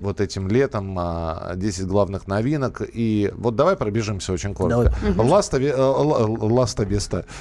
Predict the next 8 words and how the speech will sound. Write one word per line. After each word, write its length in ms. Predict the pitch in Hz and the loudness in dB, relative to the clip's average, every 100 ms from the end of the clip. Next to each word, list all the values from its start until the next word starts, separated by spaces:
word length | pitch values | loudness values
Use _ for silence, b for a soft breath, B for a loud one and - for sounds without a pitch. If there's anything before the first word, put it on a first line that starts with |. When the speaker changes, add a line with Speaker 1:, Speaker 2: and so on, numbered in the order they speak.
| B | B
Speaker 1:
Ласта 360 | - 190 - 175 | 4 4 4 2
Веста. 420 | 170 139 113 90 - B B B - | 0 0 -2 -2 -10 B B B -4
<laughs> 520 | - 160 180 165 - - | 0 2 4 2 2 4
Летка 440 | 180 196 180 180 | 6 6 4 2
Янка. 500 | 175 160 143 - 98 147 156 139 117 | 4 2 0 -4 -2 -2 -4 -6 2
Лада 320 | 131 170 170 | 4 4 4
Веста 340 | 160 151 156 | 2 0 -2
Кросс. 540 | 139 131 95 - - | 0 0 0 -4 -10